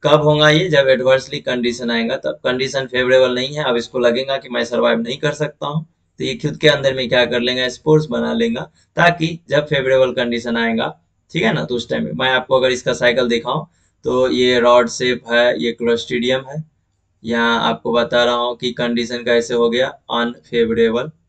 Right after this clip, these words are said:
condition जो है unfavorable हो गया। unfavorable होने के कारण इसने क्या कर लिया? खुद के अंदर में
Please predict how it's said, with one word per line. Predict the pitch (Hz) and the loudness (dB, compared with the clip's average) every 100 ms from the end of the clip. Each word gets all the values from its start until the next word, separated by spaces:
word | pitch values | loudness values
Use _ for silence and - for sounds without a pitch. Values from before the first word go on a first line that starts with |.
| _ _ _ _ _ _ _ _ _ - | _ _ _ _ _ _ _ _ _ -8
condition | 117 117 117 113 120 | -4 -2 -2 -4 -4
जो | 117 120 | 0 0
है | 117 120 - _ _ _ - | 2 0 -4 _ _ _ -8
unfavorable | 240 117 - 120 117 120 120 127 | -6 -4 0 0 2 2 2 0
हो | 123 127 | -2 -2
गया। | 131 156 - _ _ - | -2 -4 -8 _ _ -8
unfavorable | 123 120 123 123 127 127 | -6 -2 0 2 2 2
होने | 117 120 117 | 0 -4 -4
के | 117 | -4
कारण | - 123 123 123 | 0 2 2 -2
इसने | 120 117 123 117 | -4 -6 -8 0
क्या | 123 120 | 2 2
कर | 123 117 | 2 0
लिया? | 117 123 | 2 0
खुद | 120 120 113 | -2 -8 -6
के | 127 | -2
अंदर | 120 117 117 117 | -2 0 0 0
में | 120 - | -4 -6